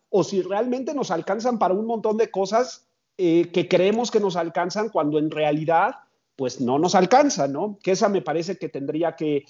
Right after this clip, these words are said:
que ser la pregunta que ya nos direccione al tema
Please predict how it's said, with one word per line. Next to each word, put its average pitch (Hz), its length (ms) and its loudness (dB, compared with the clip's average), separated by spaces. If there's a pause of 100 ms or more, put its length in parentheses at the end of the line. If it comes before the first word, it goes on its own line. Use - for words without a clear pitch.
(180)
que 135 180 2
ser 165 220 4
la 185 140 6
pregunta 170 440 -2
que 143 120 -4
ya 165 140 -2
nos 170 220 -2
direccione 160 920 -4
al 135 280 -2
tema 151 480 0